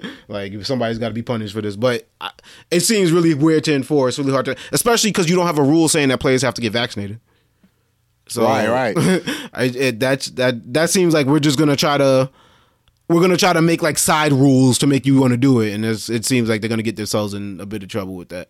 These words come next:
Speaker 1: at least. <laughs> But, um,
Speaker 2: Well, ma-, ma-, mandating people to get vaccinated is kinda, well, not kinda, it's very controversial.
Speaker 1: Mm-hmm.
Speaker 2: So the N F L, I, the N F L is pretty, they stay away from co-,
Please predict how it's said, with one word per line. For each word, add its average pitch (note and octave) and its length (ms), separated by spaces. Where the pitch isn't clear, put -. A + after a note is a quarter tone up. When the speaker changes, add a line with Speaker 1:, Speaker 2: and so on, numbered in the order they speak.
Speaker 1:
at G2+ 140
least. A2 280
<laughs> - 120
But, A#2+ 160
um, D3 480
Speaker 2:
Well, E3+ 160
ma-, E3 220
ma-, E3+ 280
mandating F3+ 320
people D3+ 300
to C#3+ 100
get C3 160
vaccinated C3+ 560
is A#2+ 100
kinda, A#2 380
well, B2+ 120
not C3+ 160
kinda, C3+ 300
it's A2 80
very A#2+ 320
controversial. A#2 920
Speaker 1:
Mm-hmm. C#3 360
Speaker 2:
So C#3+ 220
the C3+ 120
N D#3 100
F D#3 160
L, D3+ 320
I, B2+ 200
the D3 160
N E3+ 140
F F3+ 120
L D#3+ 140
is D3 80
pretty, C#3+ 480
they C#3 300
stay E3 260
away D3+ 240
from B2 200
co-, - 120